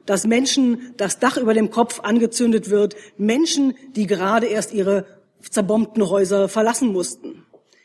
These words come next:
Hierfür gibt es keine Rechtfertigung. Solche Angriffe sowie Aufstachelung zu Hass und Gewalt müssen konsequent strafrechtlich geahndet werden, egal ob sie aus dem rechtsradikalen Milieu kommen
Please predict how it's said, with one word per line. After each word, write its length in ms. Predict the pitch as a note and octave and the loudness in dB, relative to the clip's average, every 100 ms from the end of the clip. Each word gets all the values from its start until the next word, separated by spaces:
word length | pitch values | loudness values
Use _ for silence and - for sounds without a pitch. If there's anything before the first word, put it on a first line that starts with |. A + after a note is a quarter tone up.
| _ _ _ | _ _ _
Hierfür 440 | A#3+ B3 B3+ A3+ | 0 2 4 4
gibt 300 | F3 C#4 D4 | 4 0 4
es 260 | C#4+ C4+ - - | 2 2 -2 -8
keine 340 | - A3 A3+ G#3 | -4 0 2 2
Rechtfertigung. 760 | G3+ - F#3 F#3 E3 B2 G2+ - _ _ _ _ _ _ | 0 0 0 -2 -4 -6 -8 -16 _ _ _ _ _ _
Solche 400 | - G#3 C#4+ C4 | -2 0 2 0
Angriffe 960 | A3+ D4 D#4 C#4+ C#4 C4+ B3 B3 - - - | 0 0 2 2 2 2 2 2 -4 -18 -10
sowie 280 | G#3 G#3 A#3 | -2 -2 0
Aufstachelung 760 | A3+ D4+ - - A#3+ C4 A#3 - | 2 0 0 0 2 2 2 0
zu 200 | A3 E3 | -4 0
Hass 180 | D4 | 0
und 180 | C4+ B3 | 2 0
Gewalt 500 | B3 G#3 G3 G#3+ G#3+ - - | 2 2 4 2 0 -8 -2
müssen 280 | G#3+ G3+ G3 | 0 0 -2
konsequent 760 | A#3 C#4 C4+ G#3 A3+ A3+ A3+ - - | 0 2 0 0 2 2 0 -6 -12
strafrechtlich 720 | - - F#3+ G#3 G#3 G#3 F#3+ | -8 -2 0 2 0 0 0
geahndet 480 | G#3 F#3+ G#3 G3+ - | 2 2 2 2 0
werden, 320 | D#3+ B2 B2+ _ _ | -4 -4 -12 _ _
egal 500 | G3+ G3+ B3 B3 E3+ - | -2 2 2 2 0 -2
ob 120 | F#3+ | -6
sie 300 | - F#3+ F3+ - _ | -4 -2 -2 -4 _
aus 260 | - F#3 - | -2 -2 0
dem 280 | F#3+ F3+ F3 - | 0 0 -2 -6
rechtsradikalen 720 | F#3 A#3 - G#3 G3+ G3 F#3+ G3 | -2 -2 0 0 0 0 0 2
Milieu 340 | G3 G#3 D4 | 2 0 0
kommen 420 | - B3 A#3+ A#3+ | 0 0 2 0